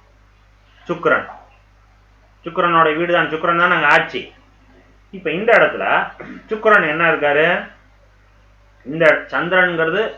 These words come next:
ம-, ரிஷப ராசி கிடையாது. அங்க சந்திரன் உச்சம்னு நான் சொல்றதுக்காக நான் போட்டிருக்கேன், வேற ஒண்ணும் இல்ல.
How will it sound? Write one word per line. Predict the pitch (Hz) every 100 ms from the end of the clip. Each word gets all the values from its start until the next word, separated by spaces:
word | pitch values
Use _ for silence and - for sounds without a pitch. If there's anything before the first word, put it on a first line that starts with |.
| - - 127
ம-, | 120
ரிஷப | 120 156 185
ராசி | 190 147 165 180 185
கிடையாது. | 147 127 104
அங்க | 113 -
சந்திரன் | 151 180 170
உச்சம்னு | 165 - 196 190 208
நான் | 175
சொல்றதுக்காக | 156 175 190 180 170 180
நான் | 165
போட்டிருக்கேன், | 151 143 120 104
வேற | 117 147 135
ஒண்ணும் | 120
இல்ல. | 92 80